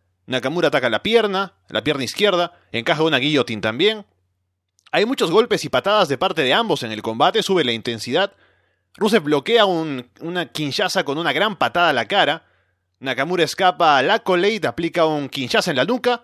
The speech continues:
remata con otro, ah, ya directamente y se lleva la victoria en lo que fue un gran combate, especialmente los segmen-, los, las secuencias finales, con Rusev escapando y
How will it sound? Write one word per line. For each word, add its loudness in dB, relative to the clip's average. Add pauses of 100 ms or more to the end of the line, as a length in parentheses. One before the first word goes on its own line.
(440)
remata 2
con 2
otro, 0 (340)
ah, -4
ya 2
directamente -2
y -2
se -2
lleva 4
la 4
victoria 0
en -2
lo 0
que -4
fue 2
un -2
gran 0
combate, 2
especialmente -2
los 0
segmen-, -8
los, -4
las -4
secuencias -6
finales, -2
con -8
Rusev -6
escapando 0
y -4